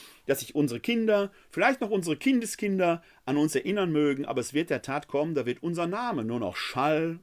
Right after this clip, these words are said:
und Rauch sein. Es wird wie das verdorrte Gras sein, der Wind fährt darüber und es bleibt nichts mehr übrig. Alles Vergängliche wird aber, und das ist die Verheißung des ersten Petrusbriefes, schauen wir da nochmal hinein,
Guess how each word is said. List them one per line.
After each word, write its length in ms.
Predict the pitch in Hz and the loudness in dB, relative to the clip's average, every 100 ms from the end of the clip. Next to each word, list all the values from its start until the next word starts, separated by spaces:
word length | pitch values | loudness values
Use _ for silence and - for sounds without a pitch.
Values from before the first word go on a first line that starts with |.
| - | -4
und 260 | 127 127 87 | -2 -2 -4
Rauch 220 | 87 85 | -6 -6
sein. 480 | - 78 73 64 - - - - - | -10 -10 -12 -16 -20 -20 -20 -20 -8
Es 260 | 101 92 104 | -8 -6 0
wird 360 | 175 214 - | 4 4 2
wie 120 | 110 | -8
das 180 | 101 90 | -6 -6
verdorrte 520 | - 98 131 180 - | -8 -2 2 2 0
Gras 380 | 120 110 123 139 | -6 -2 -2 -2
sein, 400 | 123 113 110 110 | -4 -4 -4 -6
der 220 | 104 78 | -6 -4
Wind 180 | 123 196 | -2 -4
fährt 320 | - 120 123 | -4 -4 -2
darüber 640 | 123 98 101 101 101 98 - - - - | -4 -4 -4 -2 -2 -4 -8 -20 -20 -8
und 240 | 98 117 123 | -2 -2 -4
es 140 | 110 | -10
bleibt 500 | - 82 98 - - | -6 -2 -2 -4 -12
nichts 360 | 92 - - - | -10 -10 -14 -8
mehr 300 | 101 98 95 _ _ | -4 -4 -6 _ _
übrig. 600 | 95 104 - 139 - - _ - - _ - | -8 -6 -8 -14 -16 -20 _ -20 -20 _ 2
Alles 360 | 147 220 240 | 4 4 0
Vergängliche 1000 | - 240 262 254 151 98 - 71 - 65 _ _ _ | -2 -2 2 2 2 -2 -6 -12 -12 -16 _ _ _
wird 420 | 90 104 185 233 165 | -10 2 4 4 -2
aber, 320 | 190 202 170 | -2 0 -2
und 140 | 120 | -2
das 120 | 135 | -4
ist 160 | 151 - | -6 -10
die 80 | 127 | -10
Verheißung 640 | 113 110 170 233 - 131 | -8 -4 -2 -2 -2 -2
des 120 | 113 | -2
ersten 300 | 131 127 - | -4 -6 -6
Petrusbriefes, 960 | - 196 180 151 160 156 151 143 139 - | -4 -4 -4 -10 -6 -6 -2 -4 -4 -8
schauen 240 | 101 107 | -8 -6
wir 60 | 98 | -6
da 100 | 95 | -6
nochmal 340 | 92 104 92 | -8 -8 -8
hinein, 480 | 107 127 165 196 | -6 -4 -2 -2